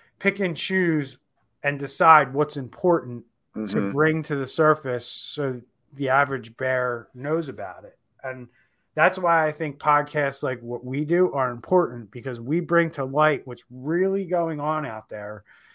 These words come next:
Speaker 1: and really start to show people, like, this is
Speaker 2: <clears throat>
Speaker 1: happening multiple times a day. You're just not hearing about it.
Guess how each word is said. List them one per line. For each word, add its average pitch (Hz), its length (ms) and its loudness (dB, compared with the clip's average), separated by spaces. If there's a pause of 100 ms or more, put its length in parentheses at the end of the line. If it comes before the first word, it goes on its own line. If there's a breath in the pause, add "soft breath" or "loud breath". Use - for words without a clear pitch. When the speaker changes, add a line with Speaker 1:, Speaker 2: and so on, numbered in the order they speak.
(320 soft breath)
Speaker 1:
and 131 600 -2
really 180 340 2
start 170 340 2
to 147 40 -12
show 165 260 2
people, 135 440 -6
like, 120 280 -4 (400)
this 175 220 -2
is 185 100 -4
Speaker 2:
<clears throat> - 40 -2
Speaker 1:
happening 139 640 2 (640)
multiple 170 580 4
times 156 340 0
a 135 80 -6
day. 110 460 -8 (360)
You're 156 320 2
just 156 240 -2
not 139 240 -4
hearing 156 380 -4
about 101 380 -14
it. 101 120 -20